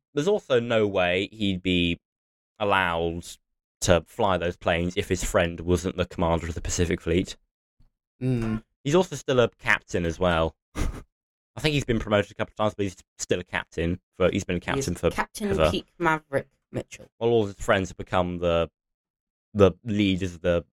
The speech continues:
Speaker 1: armed forces of the United States of America, he's just still a captain.
Speaker 2: Ah.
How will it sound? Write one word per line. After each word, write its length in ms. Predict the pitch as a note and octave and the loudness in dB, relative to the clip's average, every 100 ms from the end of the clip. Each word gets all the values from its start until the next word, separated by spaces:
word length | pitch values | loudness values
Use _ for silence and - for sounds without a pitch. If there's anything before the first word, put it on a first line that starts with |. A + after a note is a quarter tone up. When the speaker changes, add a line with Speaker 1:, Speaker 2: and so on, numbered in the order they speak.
| _ - | _ 0
Speaker 1:
armed 240 | F2 F2+ | 0 0
forces 320 | - F2+ - | -2 -2 -2
of 60 | F2 | -2
the 80 | F2+ | 2
United 340 | F2+ F2 F#2 | 2 0 -2
States 260 | - E2+ - | -2 -2 -2
of 80 | |
America, 420 | F2 F2+ F2 - D#2+ | 0 2 2 0 -2
he's 220 | E2 D#2+ | 0 0
just 280 | F#2+ F2 - | -2 -4 -6
still 220 | - F2 | -2 -2
a 40 | |
captain. 500 | F2 F#2+ - - F#2+ - - - _ _ _ _ _ _ _ _ _ - | 0 -4 -4 -2 -2 -4 -8 -10 _ _ _ _ _ _ _ _ _ -6
Speaker 2:
Ah. 360 | B2+ C#3+ C3+ | -2 -2 -2